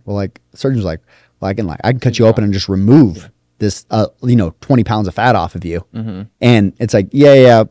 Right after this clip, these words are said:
Speaker 1: but also too, that won't be lasting change, right? I'm
Speaker 2: Mm-hmm.
Speaker 1: not changing. I'm not changing, which is the real problem, right? Like, I'm not changing.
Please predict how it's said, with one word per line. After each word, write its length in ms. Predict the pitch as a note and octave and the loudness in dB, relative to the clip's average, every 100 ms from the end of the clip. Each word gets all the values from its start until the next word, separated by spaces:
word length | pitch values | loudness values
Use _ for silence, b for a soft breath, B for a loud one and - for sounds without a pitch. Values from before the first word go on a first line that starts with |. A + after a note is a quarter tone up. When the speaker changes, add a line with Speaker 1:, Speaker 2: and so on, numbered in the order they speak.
| - | -8
Speaker 1:
but 440 | A2+ C#3 B2 G#2 | 0 4 4 2
also 240 | A#2+ A2+ G2+ | 0 -2 -2
too, 320 | - G#2+ F#2+ | -2 0 0
that 120 | G#2 | 0
won't 100 | A#2 | 0
be 100 | A2+ | 0
lasting 420 | G2+ G2+ G2+ F#2+ F2+ | -2 -2 -4 -6 -8
change, 380 | E2+ E2 E2+ - | -10 -10 -12 -10
right? 100 | G2 | -8
I'm 60 | F#2+ | -6
Speaker 2:
Mm-hmm. 60 | |
Speaker 1:
not 160 | G2+ G2 | -6 -6
changing. 500 | - A2 G2 F#2 F2+ | -4 -2 -2 -6 -6
I'm 280 | G#2+ C#3 C#3 | -2 0 0
not 180 | G#2 - | -2 -6
changing, 460 | - F#2 E2+ E2+ - _ _ | -8 -8 -10 -12 -16 _ _
which 200 | - G#2+ | -10 -10
is 120 | G2+ F2 | -10 -10
the 80 | |
real 200 | F2 G#2+ F#2 | -6 -4 -4
problem, 440 | F2+ A1 F#2 B2 _ _ | -8 -10 -10 -12 _ _
right? 180 | F2 F2+ | -10 -8
Like, 180 | E2+ D#2+ | -8 -10
I'm 160 | G2 A2+ | -6 -6
not 160 | F#2+ E2+ | -6 -8
changing. 400 | - E2 F2 | -14 -12 -12